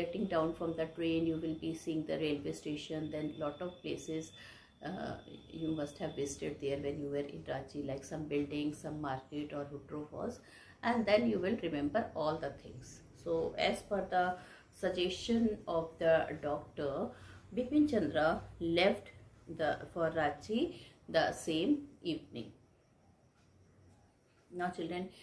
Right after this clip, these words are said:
he went with a train to Ranchi. He had seen so many things, like he had got down from the, in,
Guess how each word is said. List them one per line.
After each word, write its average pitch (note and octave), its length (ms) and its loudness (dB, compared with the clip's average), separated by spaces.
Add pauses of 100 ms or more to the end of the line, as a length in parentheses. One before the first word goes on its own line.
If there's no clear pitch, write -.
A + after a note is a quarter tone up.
(320)
he G#3 420 -2
went F#3 460 -2
with - 320 -6
a E3 60 -2
train E3 480 -4
to E3+ 60 -6
Ranchi. D#3+ 640 -4
He D#3+ 140 -4
had D#3 140 -2
seen E3+ 260 -4
so F#3+ 220 -6
many F#3+ 220 -4
things, E3 380 -8
like D#3 220 -4
he E3 100 -12
had D#3+ 280 -6
got D3 240 -4
down D3+ 160 -2
from D3+ 320 -6
the, C#3+ 160 -4
in, D3 240 -4